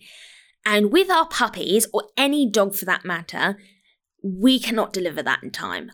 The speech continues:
Unless we're working on duration, which then you've got a little bit of leeway. For example, Tiggy will basically hold a sit and a stare at me. Um, not that it's on command,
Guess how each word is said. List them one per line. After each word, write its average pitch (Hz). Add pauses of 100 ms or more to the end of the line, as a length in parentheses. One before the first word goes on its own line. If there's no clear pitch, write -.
Unless 226
we're 254
working 220
on 202
duration, 233
which -
then 202
you've 196
got -
a -
little 190
bit 147
of 165
leeway. 240
For 190
example, 180
Tiggy 196
will 165
basically 180
hold 175
a -
sit -
and 180
a 143
stare 160
at -
me. 240 (480)
Um, 170
not 202
that 165
it's -
on 170
command, 233